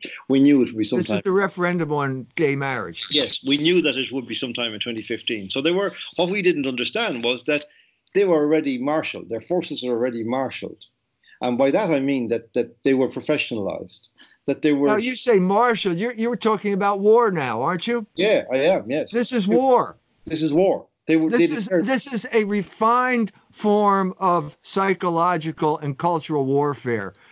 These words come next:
Speaker 2: that Ireland was subjected to.
Speaker 1: Yes, and we had no idea what was coming. And I had
Speaker 2: No.
Speaker 1: no idea what we were dealing with. I had absolutely zero idea because it was absolutely extraordinary. They came, like, in, in, in, in, in swarms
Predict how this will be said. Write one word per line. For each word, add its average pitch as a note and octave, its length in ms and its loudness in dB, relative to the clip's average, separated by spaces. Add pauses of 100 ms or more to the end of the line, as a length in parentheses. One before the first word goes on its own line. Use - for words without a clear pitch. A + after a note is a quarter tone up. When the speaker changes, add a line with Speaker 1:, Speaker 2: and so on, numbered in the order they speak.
(180)
Speaker 2:
that D#3 240 -2 (200)
Ireland E3 540 0
was C#3+ 160 0
subjected B2 600 -4
to. F#2 200 -8 (180)
Speaker 1:
Yes, B2 280 -2
and C3 160 -4
we F3+ 140 4
had F3 120 4
no D#3 200 4
idea C#3 400 0
what C3 200 -4
was A#2+ 140 -12
coming. G2 320 -4 (160)
And C3+ 140 0
I F#3 100 4
had D#3+ 160 2
Speaker 2:
No. C#3 120 -4
Speaker 1:
no - 40 -10 (140)
idea A2+ 220 -2
what B2 200 -4
we B2 80 -2
were A#2 140 0
dealing G#2 320 -4
with. E2+ 180 -10
I B2+ 80 -2
had D3+ 160 0
absolutely E3 460 0
zero B2+ 400 0
idea A2 320 -4 (340)
because D#3 340 0 (200)
it D#3 100 2
was D3+ 140 0
absolutely D3+ 580 0
extraordinary. B2 680 0 (240)
They D3 140 2
came, F3 420 0
like, C#3 260 -2
in, C#3 240 -2
in, B2+ 320 -4
in, B2 320 -2
in, B2 300 -2
in A#2+ 240 -2
swarms C3 880 0